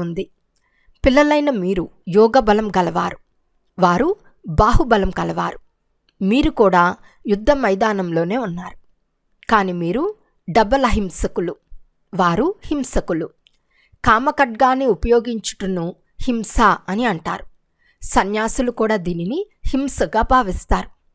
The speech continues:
అందుకే పవిత్రంగా అవుతారు. అయితే మీకు తప్ప ఇతరులెవ్వరికీ తండ్రిపై ప్రీతి లేదు. ప్రేయసీ ప్రియుల మధ్య ప్రేమ ఉంటుంది కదా. ఆ ప్రేయసీ ప్రియులు ఒక్క జన్మకు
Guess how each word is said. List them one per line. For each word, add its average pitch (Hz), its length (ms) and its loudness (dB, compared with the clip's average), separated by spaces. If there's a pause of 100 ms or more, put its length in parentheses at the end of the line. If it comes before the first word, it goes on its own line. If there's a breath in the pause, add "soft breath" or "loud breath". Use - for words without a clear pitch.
(420)
అందుకే 262 300 0 (120)
పవిత్రంగా 254 520 0
అవుతారు. - 360 -6 (640)
అయితే 190 260 2 (120)
మీకు 170 220 -6 (140)
తప్ప - 220 -2 (540)
ఇతరులెవ్వరికీ 254 800 0 (380)
తండ్రిపై 226 440 0 (220)
ప్రీతి 180 260 0
లేదు. 170 280 -4 (760)
ప్రేయసీ 262 480 4
ప్రియుల 214 440 0 (220)
మధ్య 208 360 0 (180)
ప్రేమ 208 260 2
ఉంటుంది 208 480 -6
కదా. 226 180 0 (680)
ఆ 202 80 8 (140)
ప్రేయసీ 254 460 0 (120)
ప్రియులు 196 340 2 (380)
ఒక్క 220 200 -2 (120)
జన్మకు 277 340 -2